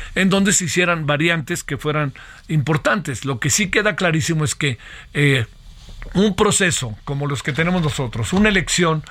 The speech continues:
como la que, las elecciones que tenemos en este país, es necesario hacer cada, y, y hacer inde-, inde-, así, le diría yo, invariablemente cambios, cambios, cambios, por todo lo que se aprende en las elecciones,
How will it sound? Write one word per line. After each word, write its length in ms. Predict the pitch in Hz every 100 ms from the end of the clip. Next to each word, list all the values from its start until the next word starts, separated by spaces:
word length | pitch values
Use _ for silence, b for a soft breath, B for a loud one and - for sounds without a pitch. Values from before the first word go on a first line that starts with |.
| B B -
como 220 | 147 143
la 160 | 143 147
que, 260 | 147 147
las 220 | 151 139
elecciones 440 | 147 139 - 185 180
que 120 | 165
tenemos 340 | 127 147 156
en 120 | 139 135
este 180 | -
país, 400 | 139 143 139 - B B B B -
es 200 | 190 202
necesario 720 | 208 170 - 175 175 170 147 - - -
hacer 380 | 143 135 170 151
cada, 280 | 185 190 185 175 180 -
y, 340 | 185 196 202
y 60 | 185
hacer 360 | 185 208 202 -
inde-, 600 | 220 202 202 - 190 196
inde-, 240 | 208 185
así, 280 | 185 - 196 B B
le 120 | 175
diría 220 | 190 196 202
yo, 240 | 175 165 -
invariablemente 840 | 269 233 208 208 190 170 175 160
cambios, 400 | 160 139 120 -
cambios, 320 | 160 151 127
cambios, 300 | 143 143 120
por 160 | - 139
todo 240 | 202 220
lo 80 | 190
que 80 | 143
se 100 | 160
aprende 280 | 135 175
en 40 | 165
las 140 | 139
elecciones, 480 | 139 120 151 147